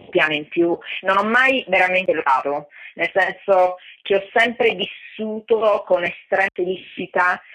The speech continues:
ogni attimo, ma senza quell'angoscia e senza quella, quell'ansia di dover esserci assolutamente, perché comunque per me era, era già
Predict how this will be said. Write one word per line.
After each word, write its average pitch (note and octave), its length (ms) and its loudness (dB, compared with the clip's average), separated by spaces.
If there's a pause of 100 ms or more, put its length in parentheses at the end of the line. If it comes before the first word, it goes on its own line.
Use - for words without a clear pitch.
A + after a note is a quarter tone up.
ogni F3 320 -2
attimo, F3+ 540 0 (240)
ma F3+ 220 -4
senza A3 640 2 (280)
quell'angoscia F#3+ 1160 2
e - 200 -2
senza F3 920 0
quella, E3 600 0
quell'ansia F#3 800 0
di D#3+ 140 -14
dover F3+ 460 0 (120)
esserci - 580 -4
assolutamente, D#3 1120 -4 (300)
perché F#3 280 0
comunque A#3+ 360 0
per E3 160 0
me G#3 460 2 (220)
era, E3 600 2
era F3 340 0
già G3 500 2